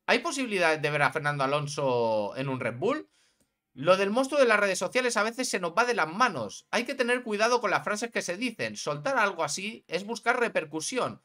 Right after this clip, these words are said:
pero no tiene sentido". Recordemos que esto es,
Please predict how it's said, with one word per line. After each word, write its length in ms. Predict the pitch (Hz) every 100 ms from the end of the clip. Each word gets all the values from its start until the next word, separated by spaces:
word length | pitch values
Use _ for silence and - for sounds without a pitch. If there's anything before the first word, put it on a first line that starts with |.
| _ _ -
pero 240 | 190 202
no 200 | 202 262
tiene 260 | 226 269 214
sentido". 640 | 143 131 180 262 92 - _ _ _
Recordemos 800 | - 123 123 104 135 196 185 262 -
que 280 | 120 113 -
esto 220 | 107 123 165
es, 160 | 156